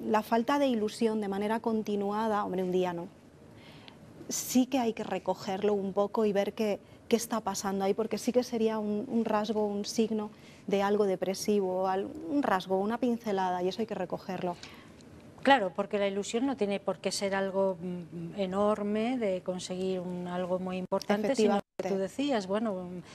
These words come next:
Speaker 2: una plantita que te, que te brota bien, o
Speaker 1: Eso es.
Speaker 2: pequeñas ilusiones, ¿no?
Speaker 1: Pequeñas ilusiones,
Speaker 2: Vale.
Speaker 1: es un sentimiento,
Speaker 2: Mm.
Speaker 1: eh, de la familia de alegría. Alegría, de las cinco emociones básicas, sería aquella que nos acerca a las ganas de vivir.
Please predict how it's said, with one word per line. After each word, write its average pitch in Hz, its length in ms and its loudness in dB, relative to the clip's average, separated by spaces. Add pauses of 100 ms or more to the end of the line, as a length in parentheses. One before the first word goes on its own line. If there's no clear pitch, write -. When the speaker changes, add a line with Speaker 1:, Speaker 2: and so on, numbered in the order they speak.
(220)
Speaker 2:
una 190 220 2
plantita 202 560 2
que 202 160 0
te, 196 300 2
que 190 160 0
te 185 160 2
brota 190 320 2
bien, 269 560 2
o 220 40 2
Speaker 1:
Eso 196 480 0
es. 180 200 0
Speaker 2:
pequeñas 214 580 0
ilusiones, 214 540 -2
¿no? 220 80 10
Speaker 1:
Pequeñas 214 420 -2
ilusiones, 202 600 -2
Speaker 2:
Vale. 175 120 -2
Speaker 1:
es 226 80 -2
un 262 100 4
sentimiento, 220 840 -2 (180)
Speaker 2:
Mm. 196 60 -8 (280)
Speaker 1:
eh, 196 560 4
de 196 120 4
la 202 100 0
familia 214 400 0
de 247 60 0
alegría. 208 560 0 (340)
Alegría, 214 680 2
de 190 120 -6
las 185 180 -4
cinco 208 220 -2
emociones 226 400 -2
básicas, 214 420 -2
sería 208 320 0
aquella 226 400 2 (640)
que 214 140 6
nos 202 420 -2
acerca 226 580 0
a 208 180 -4
las 190 200 -2
ganas 214 280 0
de 233 100 2
vivir. 202 420 0